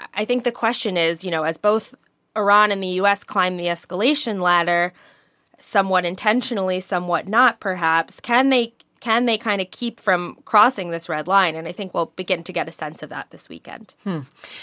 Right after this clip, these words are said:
Speaker 2: Nancy, for weeks we've spoken about the U S not wanting a wider regional conflict, but since the October seventh surprise attack by Hamas on Israel,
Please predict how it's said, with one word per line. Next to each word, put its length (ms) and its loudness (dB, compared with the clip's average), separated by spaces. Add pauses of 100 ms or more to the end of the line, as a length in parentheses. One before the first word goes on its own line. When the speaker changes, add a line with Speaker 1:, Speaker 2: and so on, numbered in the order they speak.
(120)
Speaker 2:
Nancy, 360 0
for 220 -4
weeks 420 -2
we've 220 -2
spoken 580 0
about 300 -2
the 80 -10
U 260 -4
S 220 0
not 240 -2
wanting 400 -2
a 60 -4
wider 480 2
regional 400 -6
conflict, 600 -4
but 140 -4
since 260 -6
the 140 -2
October 400 -4
seventh 360 -4
surprise 460 -2
attack 380 -4
by 140 -2
Hamas 480 -4
on 180 -2
Israel, 460 0